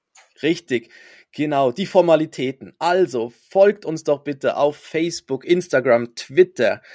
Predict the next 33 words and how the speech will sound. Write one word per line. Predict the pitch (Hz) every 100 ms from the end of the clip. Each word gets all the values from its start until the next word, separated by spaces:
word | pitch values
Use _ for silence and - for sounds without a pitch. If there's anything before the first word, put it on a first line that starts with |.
| - -
Ihr | 156
findet | 190 180 156
uns | 165 -
auf | 143
den | - 135
gängigen | - 180 175 160 139
Podcast-Portalen | - 165 - - 147 - _ - 143 139 - 131 131 139 131 127
wie | 123 135
Spotify, | 127 - 165 170 - 143
Podbean, | 139 156 147 - 139 -
Apple | 165 165
Podcast, | 156 147 135 - 135 -
Amazon | 151 165 156 143 139
Music | 135 139 135 131
und | 170 180
so | 147
weiter | 131 127 -
und | 101 123
so | 131
weiter. | 156 185 -
Alle | 143 170
Links | 156 165 190 -
und | 131
Folgen | 139 151 165 165 156
findet | - 151
ihr | 120
auch | 120
auf | 101
unserer, | 127 101 -
auf | -
unserer | 113 110 143
Webseite | 185 - 170 160 160 156
take | - 156